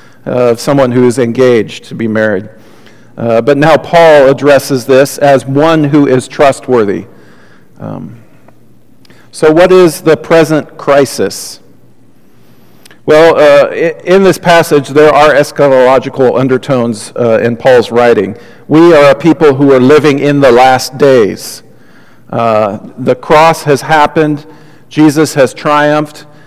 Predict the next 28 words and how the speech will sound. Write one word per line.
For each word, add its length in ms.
and 260
we 160
are 120
waiting 320
for 140
the 120
culmination 880
of 260
everything 640
that 160
he 260
has 220
accomplished 600
for 280
us, 300
and, 320
uh, 40
uh, 1040
marked 420
by 240
his, 420
uh, 120
the 120
second 320
coming 320
or 100
his 220
return. 460